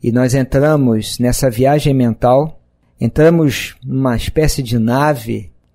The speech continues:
e nos colocamos na terra do amanhã, como se essa terra existisse de fato e pudesse ser localizada no Google Maps. E ficamos lá. Eu já sei no que isso vai dar.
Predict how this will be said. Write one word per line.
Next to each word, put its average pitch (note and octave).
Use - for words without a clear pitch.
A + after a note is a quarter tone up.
e C3+
nos C3
colocamos D3
na C3+
terra D#3+
do D3+
amanhã, A#2+
como A#2+
se -
essa E3
terra D#3+
existisse G3
de B3+
fato -
e C#3
pudesse D3
ser E3
localizada C#3+
no A#2+
Google A#2+
Maps. C#3
E B2+
ficamos F#3
lá. A2+
Eu G3+
já G#3+
sei G#3+
no F#3+
que -
isso F#3
vai D#3
dar. G#2+